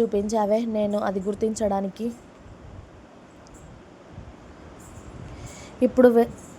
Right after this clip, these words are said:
వెధవ కథలు పడకుండా నోరు మూసుకొని ఉండండి. అసలే దెబ్బ తగిలింది, మీరు మాట్లాడకూడదు.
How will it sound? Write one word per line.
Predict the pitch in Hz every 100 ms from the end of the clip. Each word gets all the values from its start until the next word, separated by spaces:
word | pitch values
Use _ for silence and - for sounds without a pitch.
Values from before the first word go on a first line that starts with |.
| - - - 214
వెధవ | 220 233 247
కథలు | 247 220 226
పడకుండా | 226 208 214 214
నోరు | 220 214 220
మూసుకొని | 214 208 - 208
ఉండండి. | 208 202 202 202 208 - - - -
అసలే | 247 247 262
దెబ్బ | 247 226 233
తగిలింది, | 233 226 220 214
మీరు | 220 214
మాట్లాడకూడదు. | 214 220 214 240 220 220 208 196